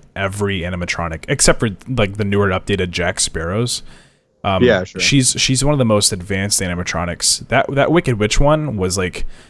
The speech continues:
Speaker 1: a breakthrough in technology at the time.
Speaker 2: Huh. I think I, I do actually feel like, you know how the, they have the cast member auction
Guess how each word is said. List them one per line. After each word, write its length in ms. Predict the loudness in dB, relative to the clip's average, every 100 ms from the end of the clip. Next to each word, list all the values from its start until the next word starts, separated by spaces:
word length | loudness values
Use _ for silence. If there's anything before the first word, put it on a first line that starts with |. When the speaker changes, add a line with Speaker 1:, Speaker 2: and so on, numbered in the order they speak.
| _ _ -6
Speaker 1:
a 100 | -6
breakthrough 1080 | 4 4 6 4 2 -2 -4 -4 -4 -6 -8
in 180 | -8
technology 680 | -4 -4 -4 -4 -4 -4 -6
at 80 | -8
the 80 | -6
time. 340 | -8 -8 -12 -6
Speaker 2:
Huh. 240 | -2 -2 -4 -12 -12 -12 -14 -18 _
I 80 | 0
think 120 | 0 2
I, 180 | -2 -2 _ -10
I 120 | -10
do 320 | -4 -2 2
actually 300 | 0 2 0
feel 240 | 2 4 6
like, 240 | 6 4 -6 -20 -20 -20 -4
you 100 | 2
know 140 | 4
how 160 | 4 4
the, 360 | 6 6 6 4
they 140 | 0
have 140 | 2 2
the 80 | 2
cast 300 | 2 0 0
member 480 | 2 4 4 2 0
auction 400 | -2 0 0